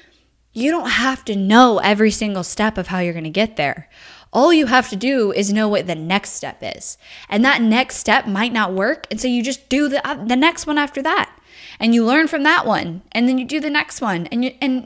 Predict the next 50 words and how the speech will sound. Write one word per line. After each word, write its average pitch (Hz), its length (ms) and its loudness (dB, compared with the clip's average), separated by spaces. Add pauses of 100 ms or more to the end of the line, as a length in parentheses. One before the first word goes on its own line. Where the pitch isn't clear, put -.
(140)
nine 349 260 2
out 339 140 -6
of 302 80 -6
ten 302 220 -2
of 294 60 0
the 269 100 -4
things 277 320 0
that 247 100 -4
you 214 100 -4
do 226 260 0
may 233 320 0
not 254 260 -6
work, 208 340 0
but 202 140 -4
one 196 280 -4
out 285 160 2
of 233 80 -4
ten 254 220 0
that 202 180 -2
does 220 280 0
work 233 260 -4
really 220 240 2
well, 214 380 -2 (380)
that's 277 220 -6
what's 262 160 -10
gonna 262 180 -2
keep 233 240 -8
you 220 100 -2
going. 240 440 -4 (540)
And 226 100 -2
so 240 300 4
our 269 300 6
job 226 360 4
as 220 140 2
a 190 60 0
leader 233 400 2
right 185 240 2
now 175 400 -2 (880)
is 254 220 -2
to 220 100 -2
show 233 360 0
up, 208 280 2 (600)
but 240 140 2
not 226 420 2
show 254 320 4
up 269 160 -2
in 214 100 0
a 196 60 -2
passive 208 480 0
way. 202 400 -2